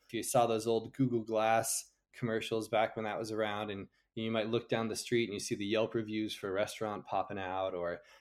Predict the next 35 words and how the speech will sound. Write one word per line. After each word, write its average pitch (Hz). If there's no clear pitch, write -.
you 107
know, 98
you're, 98
you're 98
trying 113
to 107
navigate 107
through 107
a 98
building 104
and 95
the 98
directions 107
are 90
on 117
the 110
ground 107
virtually 110
in 104
front 104
of 104
you. 113
That's, 113
that's 107
augmented 104
reality. 90
And 143
then, 156
you 135
know, 135
people 147
talk 143
about 117
mixed 151
reality, 98